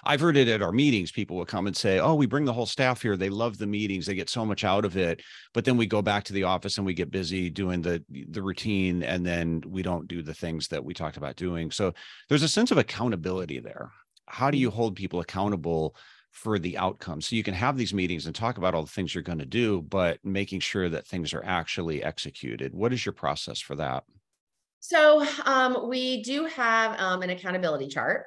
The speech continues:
Speaker 2: and it is split up. It's actually, um, h-, hanging in my, um, uh, practice manager's office,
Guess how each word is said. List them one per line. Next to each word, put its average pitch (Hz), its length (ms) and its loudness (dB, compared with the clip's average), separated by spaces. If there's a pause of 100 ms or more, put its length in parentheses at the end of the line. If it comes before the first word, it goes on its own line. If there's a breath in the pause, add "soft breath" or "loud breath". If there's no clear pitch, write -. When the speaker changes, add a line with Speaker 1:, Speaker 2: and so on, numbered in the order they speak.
Speaker 2:
and 156 880 0
it 156 360 0
is 160 300 0
split 160 220 -2
up. 156 240 2
It's 151 100 -4
actually, 151 500 -2
um, 139 440 -4
h-, 151 60 -12
hanging 160 520 -2
in 143 160 0
my, 135 440 -2
um, 135 460 -6
uh, - 280 -12
practice 151 380 -4
manager's 143 440 -6
office, 139 540 -4